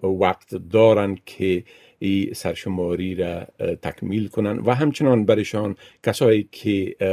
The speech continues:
مشکل دارن، کمک های وجود داره که می‌شه با اونها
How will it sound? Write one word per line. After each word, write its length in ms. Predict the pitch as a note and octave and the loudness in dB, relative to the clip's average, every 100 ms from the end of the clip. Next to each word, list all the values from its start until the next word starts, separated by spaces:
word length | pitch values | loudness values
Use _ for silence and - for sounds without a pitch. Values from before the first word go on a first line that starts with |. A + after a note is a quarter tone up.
| F#2+ | 0
مشکل 460 | G2 - - G2+ | -2 -6 -6 -2
دارن، 380 | F#2+ F#2+ G#2+ F2 - - _ - G2 F#2 | 0 2 2 0 -8 -20 _ -4 -2 0
کمک 320 | G2+ F#2 F#2 | 0 0 -2
های 380 | - G2+ F#2+ F#2 | -2 0 0 0
وجود 440 | F#2 F2 A2 E2 | -6 -4 -4 -4
داره 400 | F2 F2 F2 F#2+ - - | -4 -4 -4 -8 -12 -14
که 340 | - F#2+ F#2+ F#2 | -4 -2 -2 -2
می‌شه 400 | F#2 F#2 - F2 | -2 -4 -4 -4
با 140 | F2+ | -2
اونها 560 | F2 F2+ F2+ F#2+ F2 | -2 -4 -6 -4 -4